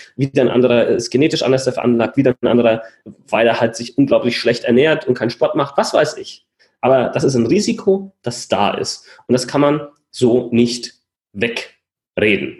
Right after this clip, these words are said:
Das heißt, Spiel mit der Angst, hm, sehe ich ja tatsächlich jetzt hier nicht so.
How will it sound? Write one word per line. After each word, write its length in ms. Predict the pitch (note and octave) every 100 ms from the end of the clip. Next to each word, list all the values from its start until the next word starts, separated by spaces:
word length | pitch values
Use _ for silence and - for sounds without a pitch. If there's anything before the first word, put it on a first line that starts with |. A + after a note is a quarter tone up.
| -
Das 160 | B2 C#3+
heißt, 320 | C3+ - -
Spiel 140 | - F#3
mit 100 | D#3+
der 80 |
Angst, 320 | G#3 - - -
hm, 260 | D#3 D#3+
sehe 160 | - C3
ich 80 | C3
ja 100 | -
tatsächlich 440 | G#2 G#2 G2 G#2
jetzt 120 | F#2+
hier 260 | - G2 - - _
nicht 280 | C3+ D#3+ -
so. 280 | G2 -